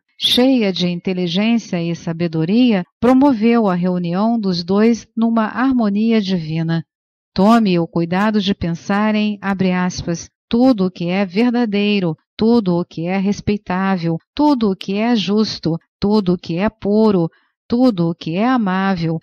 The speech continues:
tudo o que é de boa fama. Se alguma virtude há e se algum louvor existe, seja isso que ocupe vosso pensamento." Fecha aspas. Abre parênteses.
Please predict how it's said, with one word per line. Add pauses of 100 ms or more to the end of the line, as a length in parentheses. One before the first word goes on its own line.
tudo
o
que
é
de
boa
fama. (320)
Se
alguma
virtude
há
e
se
algum
louvor
existe, (180)
seja
isso
que
ocupe
vosso
pensamento." (480)
Fecha
aspas. (680)
Abre
parênteses.